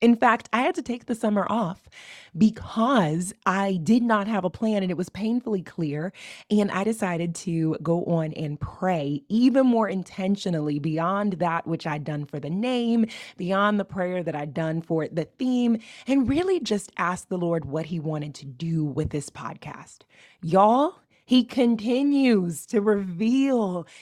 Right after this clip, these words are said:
different layers of it, and I cannot get over his goodness,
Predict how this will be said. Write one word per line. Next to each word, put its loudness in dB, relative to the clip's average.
different 0
layers 0
of -4
it, -2
and -2
I -4
cannot -4
get -8
over 2
his -4
goodness, -2